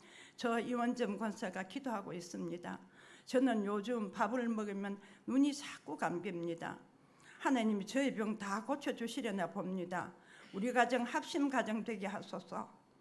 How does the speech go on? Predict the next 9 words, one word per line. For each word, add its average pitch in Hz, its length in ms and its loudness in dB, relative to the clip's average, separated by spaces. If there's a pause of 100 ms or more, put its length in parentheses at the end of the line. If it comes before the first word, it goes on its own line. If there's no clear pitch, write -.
(540)
삼인조교회 262 880 2
평신도 254 500 -4
목회자 - 480 -4
훈련은 208 560 -4 (380)
저로 254 300 0
하여금 220 500 0
자신감을 247 840 -2
갖게 254 360 -4
했습니다. 214 720 -6